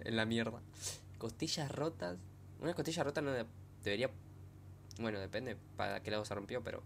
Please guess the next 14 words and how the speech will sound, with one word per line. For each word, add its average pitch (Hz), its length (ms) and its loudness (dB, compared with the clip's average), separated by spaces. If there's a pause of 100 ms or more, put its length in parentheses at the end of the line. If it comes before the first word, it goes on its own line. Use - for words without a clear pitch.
(300)
costilla 127 360 2
rota 135 220 0
no 131 100 4
deberías 117 240 6
ni 123 80 2
poder 117 280 2
moverte. 123 520 2 (1600)
¿Y 104 60 -2
no 110 100 4
sería 165 260 6
peligroso 110 640 4 (420)
que 104 60 4
atraviesen 101 500 4
órganos? 127 500 4